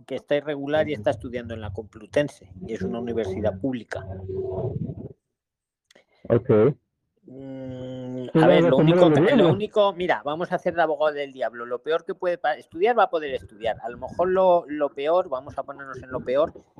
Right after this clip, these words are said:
Speaker 1: que cuando uno está irregular y cuando ya, por ejemplo, vamos a poner uno que estudia irregular, estudia Derecho. Va probando todos los años. Lo que podría ocurrir que cuando ya le van a dar el título, si no está regular, pues que te, se lo dejen,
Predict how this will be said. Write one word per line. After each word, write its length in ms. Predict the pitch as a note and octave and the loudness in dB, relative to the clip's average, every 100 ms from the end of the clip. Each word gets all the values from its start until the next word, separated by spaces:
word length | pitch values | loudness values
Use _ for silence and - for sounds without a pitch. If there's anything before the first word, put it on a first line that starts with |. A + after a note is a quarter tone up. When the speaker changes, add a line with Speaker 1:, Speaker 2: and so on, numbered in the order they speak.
| - _ _ _ _ | -20 _ _ _ _
Speaker 1:
que 120 | C#3 | -6
cuando 260 | - C3+ D3+ | -2 -2 -2
uno 120 | F3 | -4
está 200 | E3 F#3 | -2 -2
irregular 540 | D#3 D#3+ C#3 D#3+ F3 C#3+ | -2 -2 -2 0 2 0
y 40 | |
cuando 260 | - A#2 A#2 | -4 -6 -4
ya, 200 | C3 C#3+ | -2 -2
por 120 | B2+ | -2
ejemplo, 240 | A2+ C3+ C3+ | -6 -2 -2
vamos 160 | C#3 | -2
a 80 | C#3+ | -4
poner 200 | D3 D3 | -2 -6
uno 200 | D3+ D3 | -6 -6
que 100 | C#3+ | -6
estudia 340 | - D3+ C#3+ C3+ | -8 -8 -4 -4
irregular, 400 | C3+ C3 E3 F3 | -4 -4 -2 -2
estudia 400 | - D3+ D3+ C3+ | -2 0 2 4
Derecho. 420 | B2 G#2 - - - - - _ A#2 | 4 0 -4 -10 -10 -20 -20 _ -8
Va 120 | A2+ B2+ | -6 -4
probando 600 | B2 B2 E3 F3 F3 E3 | -2 0 0 0 0 -2
todos 140 | C3 | -4
los 160 | B2+ D#3+ | -4 0
años. 380 | F#3 F3 - - - - - - - - - - | 0 0 -4 -6 -12 -16 -16 -18 -14 -12 -10 -8
Lo 180 | B2 A#2+ | -6 -8
que 100 | A#2+ | -6
podría 340 | A#2+ B2 F3+ | -4 0 2
ocurrir 420 | G3 G3+ G3 A3 G#3+ | 2 2 4 4 2
que 120 | C#3+ | -2
cuando 220 | C3 B2+ | -4 -2
ya 140 | C#3+ F3+ | -2 0
le 100 | F#3+ | -2
van 160 | F#3+ | -6
a 80 | F#3+ | -6
dar 160 | F#3 F#3 | -6 -6
el 120 | F3+ - | -10 -12
título, 480 | A3+ G#3+ C#4 F3 A3 - _ - - _ _ - | -18 -12 -2 2 2 0 _ -18 -20 _ _ -16
si 120 | B2+ | -6
no 80 | D#3+ | -6
está 260 | - F3 | 0 2
regular, 520 | E3+ E3+ E3+ F3+ F#3+ - | 2 0 0 2 2 0
pues 120 | C3 - | -6 -4
que 80 | |
te, 140 | B2+ - - | -2 -4 -4
se 80 | B2 | -6
lo 100 | A#2+ | -4
dejen, 280 | D#3+ - | -4 -2